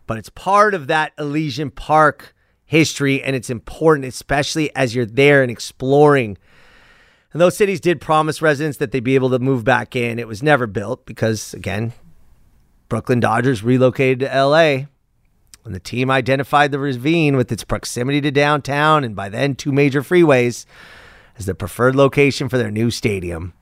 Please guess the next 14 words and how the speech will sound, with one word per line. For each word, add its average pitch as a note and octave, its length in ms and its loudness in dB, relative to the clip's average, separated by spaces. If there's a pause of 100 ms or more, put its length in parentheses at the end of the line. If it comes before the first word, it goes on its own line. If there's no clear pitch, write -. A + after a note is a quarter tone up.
(160)
So A#2+ 200 -4
nineteen D3+ 380 0
fifty-nine, C#3 800 0 (760)
the - 80 -16
last B2 440 0
residents B2+ 420 0
were A#2+ 80 -2
evicted, A#2+ 640 0 (260)
made G2 220 -6
way G2 180 -2
for F#2 260 -2 (520)
Dodger F2 280 -2
Stadium. C2 400 -12
So B2 300 0